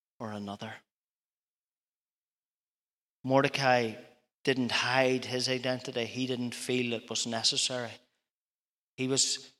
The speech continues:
he was open with everybody that he was a Jew, although he had told Esther to hide her identity. And so Haman devises this plan. "I know one way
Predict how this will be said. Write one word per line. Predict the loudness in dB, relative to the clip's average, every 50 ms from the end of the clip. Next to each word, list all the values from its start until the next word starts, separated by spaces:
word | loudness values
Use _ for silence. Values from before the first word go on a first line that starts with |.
| _ _
he | -2 -2 0
was | 2 2 2 2 2 2 2 0 -2 -4 -8 2 4
open | 4 4 4 2 0 0 2 0
with | -2 0 0
everybody | 0 2 2 0 0 2 2 0 2 2 0 0
that | -2 -4 -6 -6
he | -6 -6 -6 -4 -2
was | -2 -2 -2
a | -2
Jew, | -2 -2 0 0 0 0 -2 -4 -8 -16 -20 -20 -20 -20 _ _ _
although | -4 -2 -2 0 -2
he | -2 -4
had | -4 -6
told | -6 -4 -2 -2 -2 0
Esther | 0 0 2 0 0 -2 -2 -6 -8
to | -8 -8
hide | -8 -8 -6 -6 -4 -4 -4 -6 -6 -10 -14 _ _ _ _ _ _ _ -4
her | -4 -2
identity. | -2 -4 -4 -4 -4 -4 -4 -6 -8 -8 -10 -10 -12 _ _ _ _ _ _ _ _ _ _ _ _ _ _ _ _ _ _ _ _ _ -4 -2
And | 2 4 6
so | 8 8 6 6 4 0 -8 -10 -2
Haman | 4 4 6 8 8 6 6 4
devises | 2 4 4 6 6 6 4 4 2 -2 -2 -2 -2
this | 0 0 2 0 0
plan. | -2 -2 -2 0 2 2 0 -2 -6 -12 _ _ _ _ _ _ _ _ _ _ 0
"I | 2 2 4 4 4
know | 4 4 4 4
one | 4 2 0 -2 -2 -4
way | -4 -4 -6 -6